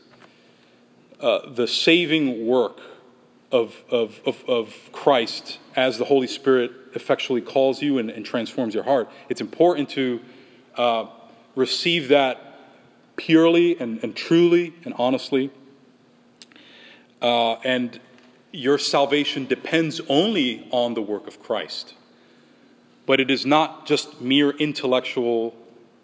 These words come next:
you know, contemplation. It's not a salvation that is received by making sure that you got it right in your mind merely. If it doesn't transform your heart,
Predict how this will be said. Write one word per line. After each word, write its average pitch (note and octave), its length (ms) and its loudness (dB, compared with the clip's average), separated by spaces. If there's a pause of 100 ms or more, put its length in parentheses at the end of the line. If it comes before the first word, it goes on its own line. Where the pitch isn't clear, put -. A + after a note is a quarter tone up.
(800)
you A#2 100 -6
know, G2 220 -10 (460)
contemplation. A#2 840 -4 (200)
It's - 180 -8
not B2 380 -2 (400)
a A#2 80 -10
salvation B2 600 0
that A#2 140 2
is A2 160 -8
received A2 560 -4
by A2 180 0
making B2 420 -4
sure B2 320 -2
that A2 240 -6
you G#2+ 380 -8 (840)
got C3+ 200 4
it A2+ 120 -6
right A2+ 400 -4
in A#2+ 100 -4
your G2+ 120 -8
mind G#2+ 540 -4 (280)
merely. G#2+ 420 -6 (720)
If - 140 -12
it G2 80 -10
doesn't B2 480 -2 (340)
transform C3 640 -2
your G#2 120 -4
heart, C3 400 0